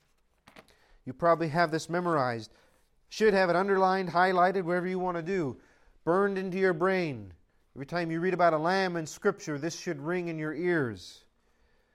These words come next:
John one twenty-nine. The next day John seeth Jesus coming to him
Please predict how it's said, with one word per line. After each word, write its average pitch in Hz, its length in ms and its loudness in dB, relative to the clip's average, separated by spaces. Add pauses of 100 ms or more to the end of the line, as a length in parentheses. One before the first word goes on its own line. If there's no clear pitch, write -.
(220)
John 160 320 -2
one 175 220 2
twenty-nine. 175 540 -2
The 147 100 -4
next 196 300 -2
day 196 260 6
John 196 560 2
seeth 190 520 0
Jesus 214 680 -2
coming 190 420 -2
to 170 100 2
him 208 400 0